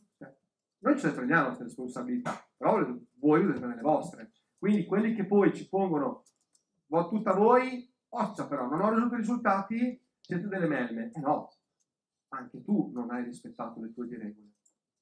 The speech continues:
L'ultima, regola numero dieci, il modello di business, di lavoro,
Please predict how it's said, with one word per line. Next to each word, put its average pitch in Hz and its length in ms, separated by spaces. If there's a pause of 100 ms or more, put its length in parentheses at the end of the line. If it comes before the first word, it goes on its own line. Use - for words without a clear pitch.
(680)
L'ultima, 277 680 (580)
regola 220 260
numero 196 220
dieci, 160 520 (280)
il 147 220
modello 214 400
di 151 120
business, 196 480
di 156 80
lavoro, 147 560